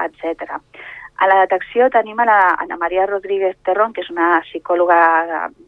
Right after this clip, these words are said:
de Cornellà, responsable del programa d'atenció psicològica a les víctimes de violència d'aquest municipi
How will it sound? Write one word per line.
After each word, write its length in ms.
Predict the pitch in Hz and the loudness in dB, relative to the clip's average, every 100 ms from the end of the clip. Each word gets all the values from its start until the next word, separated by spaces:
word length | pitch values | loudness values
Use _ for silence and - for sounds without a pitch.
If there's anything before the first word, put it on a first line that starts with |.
| _ | _
de 100 | 165 | -6
Cornellà, 600 | - - 156 160 214 233 | -6 -8 -4 0 4 4
responsable 560 | 220 - - 170 165 180 | 2 -4 -10 -10 -2 0
del 100 | 170 | 0
programa 300 | 160 165 175 | -2 -2 -2
d'atenció 420 | 165 165 - 170 | -2 -6 -8 -8
psicològica 840 | 156 165 170 165 160 160 165 151 156 - - _ - | -8 -10 -8 -6 -6 -4 0 2 0 -6 -20 _ -2
a 100 | 180 | 0
les 160 | 165 | 0
víctimes 420 | 180 - 175 170 170 | -2 -10 -4 -2 -2
de 100 | 170 | -2
violència 440 | 165 170 175 160 | 0 -2 0 -2
d'aquest 240 | 151 156 | -2 -4
municipi 640 | 165 170 170 - 214 226 | -6 -8 -8 -6 -6 -6